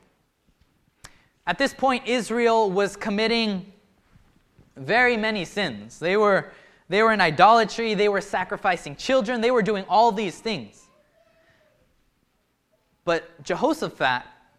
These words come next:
set his mind to following the Lord.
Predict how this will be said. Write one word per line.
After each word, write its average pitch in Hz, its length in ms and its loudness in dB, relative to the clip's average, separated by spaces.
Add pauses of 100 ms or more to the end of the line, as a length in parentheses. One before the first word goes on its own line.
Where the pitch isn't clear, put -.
(500)
set 247 380 0
his 190 280 -4
mind 156 640 0 (1300)
to 143 100 -16
following 123 460 -6
the 95 60 -14
Lord. 107 280 -10